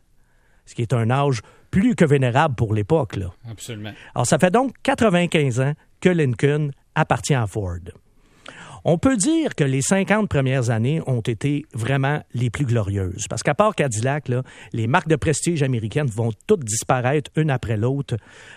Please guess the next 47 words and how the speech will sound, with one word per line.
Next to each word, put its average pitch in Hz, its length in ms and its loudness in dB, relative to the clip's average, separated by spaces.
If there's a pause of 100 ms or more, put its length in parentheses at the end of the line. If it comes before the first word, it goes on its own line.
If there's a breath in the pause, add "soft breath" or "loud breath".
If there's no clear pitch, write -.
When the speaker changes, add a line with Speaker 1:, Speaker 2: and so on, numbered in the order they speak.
(140 loud breath)
Speaker 1:
euh, 101 260 -2
que 110 140 -4
ce - 100 -6
soit 123 180 -4
Duesenberg, 117 760 0
Pierce 120 320 -2
Arrow, 117 420 -2
Packard. 143 600 0 (420 loud breath)
Cadillac 185 460 2
et 180 60 4
Lincoln, 170 580 2
elles, 170 480 0
vont 143 260 0
survivre 156 540 0
à 120 80 0
des 131 200 0
événements 139 420 0
comme 117 180 -2
le 110 80 -2
crash 120 300 -2
boursier 123 360 -2
de 127 80 0
mille 113 140 0
neuf 117 100 -2
cent 123 140 0
vingt-neuf 117 420 -2
et 123 60 0
la 110 120 -4
Deuxième 117 300 -2
Guerre 113 160 -2
mondiale 117 460 -2 (160)
parce - 240 0
qu'ils 123 240 -2
appartiennent 143 680 -2 (320 loud breath)
à 156 140 0
des 156 100 2
grands 131 240 2
groupes 120 260 -2
industriels. 101 760 -4
C'est - 160 -10
ça 175 120 0
qui 123 80 -4
va 104 80 -4
faire 117 180 -4
toute 127 180 -6
la 101 80 -6
différence. 92 600 -8